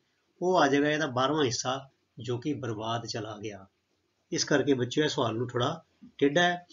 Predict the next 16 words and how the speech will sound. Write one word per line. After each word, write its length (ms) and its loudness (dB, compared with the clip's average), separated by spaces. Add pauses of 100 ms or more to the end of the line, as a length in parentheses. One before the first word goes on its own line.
(280)
ਇਸ 120 6
ਕਰਕੇ 340 4
ਮੇਰੀ 260 6
ਤੁਹਾਨੂੰ 260 0
ਸਲਾਹ 300 0
ਹੈਗੀ 360 2
ਹੈ 60 4
ਕਿ 160 -2
ਇਸ 320 0
ਸਵਾਲ 300 2
ਨੂੰ 200 0
ਤੁਸੀਂ 560 -2 (800)
ਇੱਕ 200 0
ਵਾਰ 180 8
ਨਾ 140 2
ਕਰਿਓ 360 -6